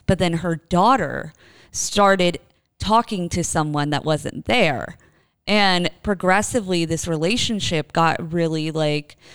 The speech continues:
you know, uh, codependent, where she didn't wanna leave unless, you know, the friend could come with her, or she got really defensive over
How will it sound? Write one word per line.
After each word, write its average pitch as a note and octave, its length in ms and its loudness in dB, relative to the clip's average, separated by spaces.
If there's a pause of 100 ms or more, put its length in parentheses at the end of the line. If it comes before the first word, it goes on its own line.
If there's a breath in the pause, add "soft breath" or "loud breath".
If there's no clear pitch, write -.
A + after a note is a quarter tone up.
(140 loud breath)
you F3+ 140 -2
know, D3+ 340 0 (100)
uh, E3 260 2
codependent, F#3 840 0
where D#3 180 0
she F3+ 520 -2
didn't E3 220 -4
wanna D#3+ 180 -4
leave F3+ 360 0
unless, D#3 520 -2
you D#3+ 80 -2
know, D3 140 -2
the D3 100 -8
friend A3 440 0
could E3+ 200 -4
come D#3+ 260 -6
with A3+ 240 -4
her, D3 320 -2 (300 loud breath)
or E3+ 420 4
she F#3 380 -2
got E3 240 2
really E3 220 2
defensive A3 600 -2
over E3 280 0